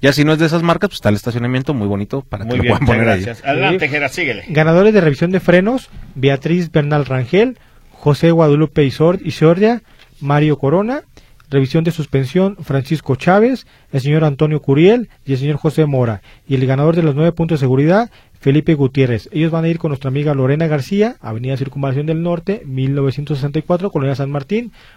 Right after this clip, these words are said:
Speaker 3: rumbo a la Clínica di-, ciento diez, el teléfono treinta y tres dieciséis cero nueve quince ochenta, ahí con mucho gusto, M G Suspensiones. Y los ganadores, nuestro amigo Alex, los ganadores para
Speaker 1: Del
Speaker 3: Japofest,
Speaker 1: Japofest.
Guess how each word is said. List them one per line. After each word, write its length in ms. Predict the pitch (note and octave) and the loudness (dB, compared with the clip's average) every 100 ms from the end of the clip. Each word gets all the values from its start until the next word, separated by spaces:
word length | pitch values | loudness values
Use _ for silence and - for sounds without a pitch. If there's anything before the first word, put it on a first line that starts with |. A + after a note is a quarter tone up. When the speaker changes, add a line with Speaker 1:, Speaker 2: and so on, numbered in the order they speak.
| _ | _
Speaker 3:
rumbo 200 | C3 B2+ | -6 -2
a 40 | B2+ | 0
la 100 | B2 | 0
Clínica 320 | C3+ D#3 D3+ | -2 -4 -2
di-, 220 | D3 D3+ | -2 -2
ciento 320 | - D#3 D#3 | -4 -6 -2
diez, 200 | E3 A3 F3 | 0 0 -2
el 80 | |
teléfono 360 | C3+ C#3+ D3 D#3 | 0 0 0 -4
treinta 260 | C3+ B2+ C3 | -4 -2 -2
y 60 | |
tres 420 | C3 E3 G3 F#3+ | -2 0 0 0
dieciséis 560 | C#3+ C3+ C3 D3+ F3+ - - _ - | -6 -8 -6 -2 -2 -2 -14 _ -8
cero 180 | C#3+ D3+ | -6 -4
nueve 200 | D#3 D#3+ | -2 -2
quince 260 | E3 D#3 | -2 -2
ochenta, 540 | D#3 - F3+ F#3+ B3+ C#4+ - - _ | -4 0 -2 0 -4 -6 -14 -20 _
ahí 140 | G#2+ C3 | -6 -4
con 120 | D3+ | -4
mucho 200 | D3 D3+ | -4 -4
gusto, 320 | D3 - D3+ | -6 -6 -6
M 120 | D3+ | -6
G 140 | C#3+ D3+ | -4 -4
Suspensiones. 600 | D#3 - B2+ C3+ A#2+ G2+ - - - | -6 -6 -6 -4 -6 -6 -12 -20 -14
Y 60 | C3 | -6
los 120 | C3+ | -4
ganadores, 380 | C3+ D3 F#3 F3+ | -2 0 0 0
nuestro 220 | C#3 C#3+ | -4 -8
amigo 380 | C#3 D#3+ D#3+ C#3+ | -6 -4 -4 -2
Alex, 420 | E3 F3+ - - - | -2 -4 -6 -16 -10
los 100 | A#2+ | -6
ganadores 340 | B2+ C3+ D#3+ | -2 0 -2
para 220 | - B2+ | -2 0
Speaker 1:
Del 80 | A2+ | 0
Speaker 3:
Japofest, 680 | F#2+ - - C3 A#2+ A#2+ | 0 0 0 4 4 2
Speaker 1:
Japofest. 20 | - | -6